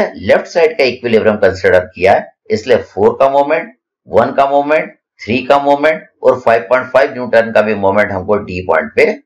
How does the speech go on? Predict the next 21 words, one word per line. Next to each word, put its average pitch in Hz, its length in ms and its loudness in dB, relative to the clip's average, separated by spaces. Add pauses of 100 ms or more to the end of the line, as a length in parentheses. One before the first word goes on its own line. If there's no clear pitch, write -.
(220)
लेना 82 260 -6
पड़ेगा। 60 440 -4 (440)
तो 190 60 2
देखिए, 208 240 2
इन 175 320 -8
दोनों 185 220 2
का 190 140 2
तो 185 160 -4
मोमेंट 175 300 0
डी 165 120 -10
पे 180 160 -2
ज़ीरो 180 260 4
हो 131 80 4
जाएगा 80 300 2
क्योंकि 151 360 -10
ये 147 160 2
दोनों, 170 320 0 (1160)
ये 120 180 4
दोनों 60 340 -4 (500)
सीडी 160 440 -2
का 196 180 4